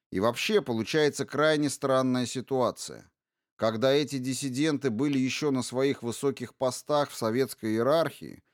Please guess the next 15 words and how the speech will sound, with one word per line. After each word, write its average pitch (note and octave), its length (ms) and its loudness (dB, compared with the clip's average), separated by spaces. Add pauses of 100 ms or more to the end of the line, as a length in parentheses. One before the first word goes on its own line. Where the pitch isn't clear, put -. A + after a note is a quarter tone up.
(320)
они D3+ 260 2
принимали E3 560 2
участие D#3 640 0
в C#3 40 -12
формировании C#3 800 2
советской C3+ 580 0
политики - 680 -4 (400)
и G2 80 -6
поучали D3+ 640 0
простой C3 500 0
народ, A#2+ 460 2
как C3 320 0
ему A2 240 -2
надо G2 320 -4
жить. F2 420 -10